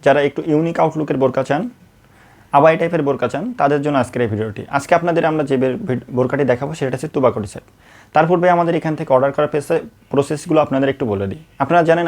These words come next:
আমাদের এখান থেকে অর্ডার করার জন্য কিন্তু কোনো প্রকার টাকা অ্যাডভান্স করা লাগে না।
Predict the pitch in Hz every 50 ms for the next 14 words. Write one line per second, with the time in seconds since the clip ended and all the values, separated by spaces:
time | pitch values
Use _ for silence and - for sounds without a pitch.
0 | 156 151 151 151 156 160 - 165 156 151 156 151 131 123 127 139 143 143 156 156
1 | 151 147 - 156 147 - - 156 151 151 147 - 156 156 165 175 175 - - -
2 | 143 147 139 - 139 127 - - 120 110 131 143 - - 147 147 147 147 143 143
3 | 147 160